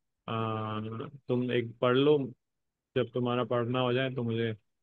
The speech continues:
दे देना वापस, मुझे अच्छा लगा ये book, इसको बोलते मैंने interest। attachment मतलब क्या कि ये book मिलेगा मुझे, वो बोलेगा, "नहीं, मुझे पढ़ना है।" बोला, "मैं इसको आपको अभी फोटो कॉपी करके देता हूँ, मुझे पढ़ना है।"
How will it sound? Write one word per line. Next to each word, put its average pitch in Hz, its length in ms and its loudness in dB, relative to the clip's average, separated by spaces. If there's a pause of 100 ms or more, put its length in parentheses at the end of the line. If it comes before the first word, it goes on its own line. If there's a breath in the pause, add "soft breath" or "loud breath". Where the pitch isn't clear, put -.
दे 113 140 4
देना 107 240 0
वापस, 104 520 -10
मुझे 120 160 0
अच्छा 120 260 0
लगा 117 220 2
ये 107 120 -2
book, 104 160 -6 (640)
इसको 131 240 -4
बोलते 127 200 4
मैंने 123 220 4
interest। 117 420 0 (580)
attachment 170 600 6
मतलब 165 300 6
क्या 170 160 4
कि 165 120 4
ये 156 60 10
book 143 200 6
मिलेगा 147 400 4
मुझे, 131 280 -2 (460)
वो 127 80 -2
बोलेगा, 131 440 2
"नहीं, 127 180 0
मुझे 120 260 2
पढ़ना 117 300 0
है।" 117 80 0
बोला, 123 240 4
"मैं 127 200 4
इसको 127 220 -2
आपको 131 220 2
अभी 131 200 4
फोटो 127 320 2
कॉपी 120 280 2
करके 113 240 0
देता 107 180 -2
हूँ, 107 80 -4
मुझे 113 180 -2
पढ़ना 107 320 -4
है।" - 120 -12